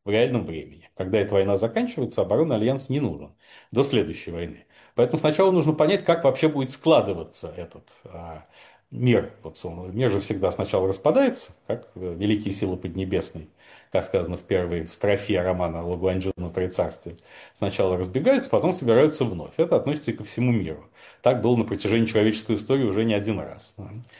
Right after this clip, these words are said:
точнее, много раз. Сначала миропорядок распадается на фрагменты,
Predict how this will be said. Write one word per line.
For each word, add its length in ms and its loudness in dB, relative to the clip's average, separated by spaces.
точнее, 340 -2
много 360 -4
раз. 180 -12
Сначала 340 2
миропорядок 580 0
распадается 600 -2
на 60 -6
фрагменты, 680 -4